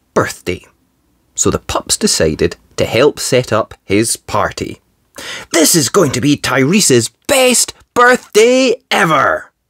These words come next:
said Rocky, as he helped Marshall and Ryder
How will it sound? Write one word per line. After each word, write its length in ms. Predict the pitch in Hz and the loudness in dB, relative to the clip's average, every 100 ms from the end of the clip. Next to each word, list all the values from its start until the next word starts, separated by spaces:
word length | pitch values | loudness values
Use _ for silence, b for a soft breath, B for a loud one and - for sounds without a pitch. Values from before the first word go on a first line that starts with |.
| _ _ _ _ _ | _ _ _ _ _
said 340 | - 90 78 | -6 -4 -4
Rocky, 440 | 73 82 - 147 175 B B B | -4 -4 0 -2 -2 B B B
as 120 | 123 | 0
he 120 | 113 | 2
helped 300 | 101 135 - | 2 0 0
Marshall 460 | 101 107 123 - 151 | -2 -2 0 2 4
and 160 | 156 | 4
Ryder 380 | 113 117 123 131 | 4 2 2 -2